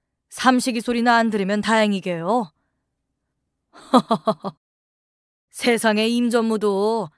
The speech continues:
사모님 앞에서는 작아지는가 보네, 그려. 그래, 별일은 없으시고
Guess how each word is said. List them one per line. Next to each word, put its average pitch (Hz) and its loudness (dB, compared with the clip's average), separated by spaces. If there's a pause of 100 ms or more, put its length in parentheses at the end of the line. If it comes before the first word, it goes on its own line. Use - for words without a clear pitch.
사모님 226 0
앞에서는 220 -2
작아지는가 196 -2
보네, 185 -2
그려. 208 -2 (1120)
그래, 240 4 (420)
별일은 226 2
없으시고 220 -2